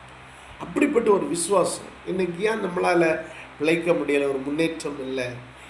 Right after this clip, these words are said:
எது எடுத்தாலும் நஷ்டம், எது எடுத்தாலும் ஒரு சு-, ஒரு வாழ்க்கையில ஒரு சு-,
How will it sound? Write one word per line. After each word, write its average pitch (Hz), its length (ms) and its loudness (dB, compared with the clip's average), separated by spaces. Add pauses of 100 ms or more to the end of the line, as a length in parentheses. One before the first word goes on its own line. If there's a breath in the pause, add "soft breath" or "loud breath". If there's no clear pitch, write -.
எது 165 260 4
எடுத்தாலும் 135 580 2
நஷ்டம், 123 440 -10 (120)
எது 156 220 0
எடுத்தாலும் 120 800 -2
ஒரு 104 200 -16
சு-, 87 200 -12
ஒரு 113 280 -8
வாழ்க்கையில 143 480 -4
ஒரு 117 280 -8
சு-, - 280 -16